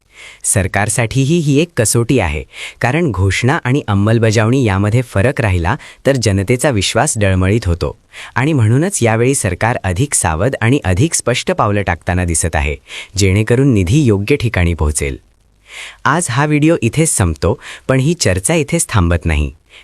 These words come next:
कारण पुढील काही आठवडे शेतकऱ्यांसाठी अत्यंत महत्त्वाचे असणार आहेत आणि या काळात योग्य निर्णय,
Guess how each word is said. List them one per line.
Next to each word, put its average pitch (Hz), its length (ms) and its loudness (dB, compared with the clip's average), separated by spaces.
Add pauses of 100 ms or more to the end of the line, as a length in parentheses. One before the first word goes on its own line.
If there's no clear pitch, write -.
कारण 101 240 2
पुढील 104 320 2
काही 127 260 0
आठवडे 98 420 0
शेतकऱ्यांसाठी 107 920 0
अत्यंत 117 460 0
महत्त्वाचे 139 580 0
असणार 82 320 0
आहेत 73 300 -2 (360)
आणि 151 200 2
या 117 160 0
काळात 147 380 -2
योग्य 98 400 2
निर्णय, 90 400 0